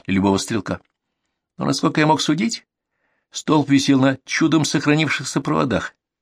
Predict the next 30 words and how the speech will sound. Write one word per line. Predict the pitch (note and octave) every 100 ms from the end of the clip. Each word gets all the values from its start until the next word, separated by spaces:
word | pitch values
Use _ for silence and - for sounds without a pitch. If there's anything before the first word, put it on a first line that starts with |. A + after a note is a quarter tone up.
| _ - - -
и | -
положение | - F#2+ E2+ F#2 A#2
его | C#3
было | C#3 E3+ E3 _ _
очень | F#2+ F#2+ -
неустойчивым. | A#2 D3 C#3 - F#3 C3+ - E2+ _ _ _ _ _ -
Любое | A2+ A2+ C3 A#2
неловкое | A2 A2 G#2 G#2 F#2
движение, | F2+ G#2 F#3 F3 - - -
и | B2+
он | C#3
свалится. | C3+ - B2+ A2+ - - _ _ _ _ _ _ -
Однако | F2+ F2+ F2+ F#2
выбора | G2 G3+ G3 F#3+ F#3 - _ _ _
не | - G2
было. | F2+ F2+ - _ _ _ _ _ _ _ _
Я | -
хотел | F#3+ G3 G#3
увидеть, | G#3 G#3 A3+ G#2 F2
что | - E3
происходит | E3 F3+ F3+ G#3+ F#3+ F#3
за | F#3
углом, | G3 C3+ F2+ - _ _ _ _
так | - C3
что | - C3
пришлось | B2+ C3+ - C3+ C3
поднырнуть | - B2+ A2+ B2+ C#3 B2+ A2 E2+
под | A#2 F2+
столбом, | - F#2+ F2+ E3 B2+
стараясь | - G2+ F#2+ -